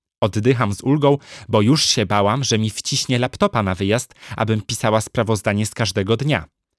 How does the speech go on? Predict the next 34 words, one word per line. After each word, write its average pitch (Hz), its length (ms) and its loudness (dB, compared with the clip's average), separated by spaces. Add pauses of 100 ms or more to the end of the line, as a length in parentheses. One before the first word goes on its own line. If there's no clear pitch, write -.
(220)
Przed 107 220 0
wyjściem 113 360 2
z - 80 -8
redakcji 107 520 -2
żegnam 107 360 0
się - 120 -6
z - 80 -8
pozostałymi. 98 720 -2 (480)
Przy - 160 4
okazji 175 360 0
trochę 180 300 2
im 170 100 2
współczuję, 147 760 2 (100)
że 113 140 0
będą 107 280 2
musieli 107 380 -2
gnić 104 360 -2
w 92 80 -10
biurze, 110 420 0 (260)
kiedy 107 240 0
ja 117 140 4
będę 117 260 0
śpiewała 104 380 -2
pieśni 147 420 0
podczas - 380 -4
marszu 120 340 -2
do 104 80 -2
Częstochowy. 101 720 -2 (600)
Ach, 123 220 0 (440)
teraz 139 300 2
tylko 120 300 0
wrócić 107 400 0
do 101 140 2
domu, 156 420 2